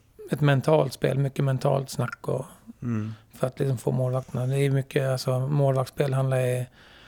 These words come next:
Speaker 1: åttio procent om, eh, psyket, tänkte jag. Men-,
Speaker 2: Mm.
Speaker 1: mentala spelet och klara av att hantera.
Speaker 2: Mm.
Speaker 1: Eh, så att, eh, ja, my-, det är mycket sånt jobb, eh, när man jobbar med målvakter.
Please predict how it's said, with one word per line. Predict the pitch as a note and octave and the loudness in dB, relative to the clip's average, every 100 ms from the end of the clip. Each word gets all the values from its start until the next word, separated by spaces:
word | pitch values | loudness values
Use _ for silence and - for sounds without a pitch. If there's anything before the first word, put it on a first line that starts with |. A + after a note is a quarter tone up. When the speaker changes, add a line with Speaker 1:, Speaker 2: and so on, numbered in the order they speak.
| - - - | -20 -20 -12
Speaker 1:
åttio | - E3+ - - | -2 -2 0 0
procent | C#3+ C#3+ D3 C3+ | 2 6 4 4
om, | C#3 C3+ C3 C3 | 2 2 2 2
eh, | C3 B2+ B2+ B2+ B2+ A#2+ B2 E3+ - _ _ _ _ _ _ | 2 0 0 -2 -2 -2 -4 -8 -12 _ _ _ _ _ _
psyket, | - D3+ C3+ - D3+ | 0 0 2 0 0
tänkte | C3 A#2+ B2+ | -2 -4 -4
jag. | B2+ - | -6 -8
Men-, | F3+ D#3+ | -2 0
Speaker 2:
Mm. | C3+ A#2 | 0 0
Speaker 1:
mentala | A2+ C#3 - D3 C3 | 0 2 4 2 2
spelet | - C3 B2+ - | -2 -2 -2 -4
och | A#2 B2 - - - - - - - _ _ _ - | -4 -6 -10 -20 -20 -20 -20 -20 -20 _ _ _ -6
klara | - C#3 | 2 4
av | C#3 | 6
att | C3 | 4
hantera. | C3+ C#3+ C3 B2 - _ _ _ _ | 2 2 2 -2 -8 _ _ _ _
Speaker 2:
Mm. | A#2+ A2 G#2+ A2+ | -6 -4 -2 -2
Speaker 1:
Eh, | B2+ A#2+ A#2+ A#2+ A#2+ B2+ - - _ _ - | -2 -2 -4 -4 -6 -10 -16 -20 _ _ -20
så | - | -8
att, | C3 - C3+ | -8 -4 -2
eh, | C3 B2+ B2+ - - _ _ - - | 0 -2 -6 -14 -20 _ _ -20 0
ja, | D3+ F3+ | 2 4
my-, | D#3 | 2
det | C#3+ D#3+ | 2 2
är | |
mycket | D#3 C#3+ C#3 | 2 0 -2
sånt | D3 C#3+ - | -2 -2 -2
jobb, | C#3 C3 B2+ - | -2 -2 -4 -4
eh, | B2+ B2+ - _ _ _ - - - - - - - | -4 -4 -8 _ _ _ -20 -20 -20 -20 -20 -20 -10
när | - | -2
man | C#3+ C3+ | 2 2
jobbar | C3+ C3 | 2 0
med | C3 | 0
målvakter. | C3 C3 C#3 - - | 2 0 0 -4 -10